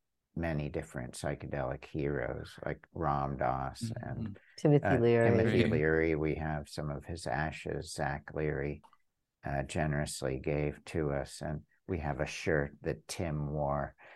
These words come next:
Speaker 2: Mm-hmm.
Speaker 1: Uh,
Speaker 3: And
Speaker 1: and
Speaker 3: Stan Groff
Speaker 2: The f-
Speaker 3: and,
Speaker 1: Stan
Speaker 3: and Ralph
Speaker 1: Groff's.
Speaker 3: Metzner and,
Speaker 1: Yeah.
Speaker 3: and the Shulgins and people who have been,
Speaker 1: Yeah.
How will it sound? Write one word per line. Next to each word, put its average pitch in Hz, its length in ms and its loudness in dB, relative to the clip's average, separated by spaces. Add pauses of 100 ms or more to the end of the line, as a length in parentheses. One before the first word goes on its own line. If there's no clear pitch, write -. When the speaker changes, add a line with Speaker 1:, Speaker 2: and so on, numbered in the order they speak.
Speaker 2:
Mm-hmm. 110 320 4
Speaker 1:
Uh, 101 60 2
Speaker 3:
And 85 600 6
Speaker 1:
and 240 180 4
Speaker 3:
Stan 147 460 8
Groff 120 680 2
Speaker 2:
The 120 80 -2
f- 120 120 -8
Speaker 3:
and, 117 80 -8
Speaker 1:
Stan 135 360 4
Speaker 3:
and 156 160 6
Ralph 139 340 8
Speaker 1:
Groff's. 131 420 -2
Speaker 3:
Metzner 127 420 0
and, 131 100 2
Speaker 1:
Yeah. 143 160 0
Speaker 3:
and 131 240 0
the 135 60 0
Shulgins 123 880 2
and 127 120 0
people 151 320 0
who 135 200 6
have 113 140 2
been, 123 160 2
Speaker 1:
Yeah. - 100 -4